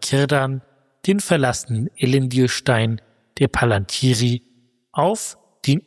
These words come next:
Emin Berait, der in den verlorenen Westen blicken konnte und ohne Verbindung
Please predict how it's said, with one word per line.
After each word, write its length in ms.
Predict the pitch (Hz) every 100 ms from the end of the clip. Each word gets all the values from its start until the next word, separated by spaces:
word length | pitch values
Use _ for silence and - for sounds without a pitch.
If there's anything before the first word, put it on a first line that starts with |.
| -
Emin 400 | 135 131 131 139 - _ _ _
Berait, 720 | 123 117 107 110 104 - - - _ _ _ _ _ _ _ -
der 260 | 143 151 - -
in 140 | - 127
den 160 | 123
verlorenen 720 | 107 123 117 143 151 143 143 123
Westen 420 | 113 - - 127
blicken 360 | 123 - 135
konnte 540 | 117 131 117 - 127 127 _ _ _ _ _ _
und 240 | 180 196 -
ohne 300 | 151 151 147
Verbindung 760 | 147 123 120 117 110 110 117